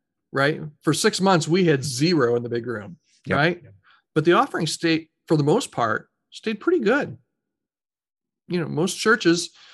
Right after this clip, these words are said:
Speaker 1: some, some churches took a real hit, but I, I heard from a lot of churches that, you know, "Hey, we're, our giving is actually better in twenty twenty than what it was in twenty nineteen,"
Speaker 2: Hmm.
Speaker 1: which is just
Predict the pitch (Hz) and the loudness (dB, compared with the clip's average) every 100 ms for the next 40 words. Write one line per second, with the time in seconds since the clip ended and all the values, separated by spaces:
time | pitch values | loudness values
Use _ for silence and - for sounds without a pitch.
0 | - - 190 190 156 - 185 180 151 143 | -12 -2 0 0 -2 -2 0 0 -2 -2
1 | - 147 139 135 127 127 131 - - 139 | -4 -4 -2 -2 -2 -2 -4 -6 -4 0
2 | 151 220 143 202 262 170 147 123 113 165 | 0 0 -2 -2 -4 -4 -4 -2 -2 -2
3 | 185 135 117 120 117 120 - 147 131 131 | -4 -6 -6 -10 -10 -10 -8 -8 -6 -2
4 | 156 131 160 - - _ _ 151 160 139 | -2 0 -2 -4 -20 _ _ -6 -2 0
5 | 156 135 120 131 - 107 110 123 147 107 | 0 0 -2 -4 -4 -8 -4 -2 -2 -4
6 | 104 127 110 98 135 156 117 113 113 135 | -6 -8 -8 -8 -8 -6 -8 -12 -12 -12
7 | 120 113 104 120 110 101 98 - 143 120 | -12 -12 -10 -8 -8 -8 -12 -10 -10 -10
8 | 98 _ 98 98 - _ - - - - | -14 _ -8 -8 -8 _ -14 -14 -12 -10
9 | - | -12